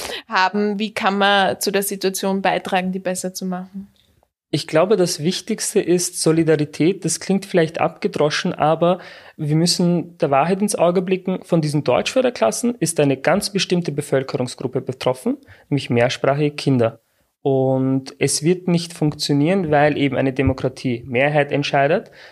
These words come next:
Speaker 2: Wenn die Mehrheit sich nicht auf die Seite von, äh, eben diesen benachteiligten Kindern stellt,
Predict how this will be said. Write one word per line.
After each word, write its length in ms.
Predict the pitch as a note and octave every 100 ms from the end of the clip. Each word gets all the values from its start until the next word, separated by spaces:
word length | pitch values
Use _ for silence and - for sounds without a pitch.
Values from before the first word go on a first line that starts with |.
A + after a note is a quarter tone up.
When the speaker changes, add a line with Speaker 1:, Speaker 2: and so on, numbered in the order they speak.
| -
Speaker 2:
Wenn 180 | D3+ D3
die 80 |
Mehrheit 640 | C#3+ C3+ D#3+ F#3 A3 A#3+ - -
sich 260 | - D3+ -
nicht 340 | E3+ A3+ - -
auf 200 | - C3+
die 100 | -
Seite 680 | B2+ C3+ D3 E3 F#3 F#3 -
von, 600 | - D3 C#3 C#3 C#3 C#3
äh, 500 | - C3 B2+ - -
eben 220 | C#3+ C#3
diesen 240 | C#3 C3
benachteiligten 760 | B2+ B2+ C#3+ - D#3 C3+ - B2+
Kindern 340 | - D3+ B2+
stellt, 340 | B2 D3 F#3